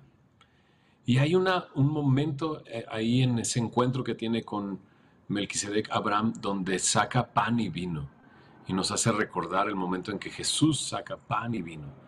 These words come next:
Entonces, en, hay una línea, ¿no? Hay un hilo conductor, por así decirlo,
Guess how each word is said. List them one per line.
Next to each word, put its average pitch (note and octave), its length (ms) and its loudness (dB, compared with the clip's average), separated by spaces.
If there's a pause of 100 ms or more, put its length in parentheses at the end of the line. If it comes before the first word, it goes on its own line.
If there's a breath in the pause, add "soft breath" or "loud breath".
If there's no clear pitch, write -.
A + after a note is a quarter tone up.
(440 loud breath)
Entonces, C#3+ 480 4 (180)
en, C#3 500 4 (160)
hay C3 180 6
una C#3+ 180 2
línea, C3 760 2
¿no? B2 200 -4
Hay A#2+ 140 -2
un A#2 260 -4
hilo C3 380 4
conductor, A2 720 -4
por - 140 -10
así - 200 -6
decirlo, G#2+ 540 -6